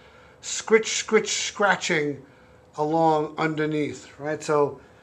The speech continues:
that fox is very, very perceptive and knows that something's going on underneath there, right? Under the snow.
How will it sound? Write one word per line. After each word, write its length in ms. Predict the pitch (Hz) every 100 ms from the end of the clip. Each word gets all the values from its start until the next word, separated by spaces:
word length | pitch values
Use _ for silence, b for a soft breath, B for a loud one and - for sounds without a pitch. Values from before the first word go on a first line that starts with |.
| b b
that 240 | 151 156
fox 420 | - 180 180 - 160
is 80 |
very, 460 | 143 165 170 180 180
very 520 | 170 170 165 165 160
perceptive 840 | 156 160 - 190 190 151 120 - -
and 180 | 135 143
knows 280 | 147 156 143
that 140 | 131
something's 440 | - 180 180 165 135
going 280 | 151 147 147
on 220 | 147 143
underneath 440 | 139 135 139 143
there, 240 | 117 104 - - - b b b
right? 240 | 131 139 147
Under 260 | 160 160 156
the 120 | 135
snow. 440 | - - 151 117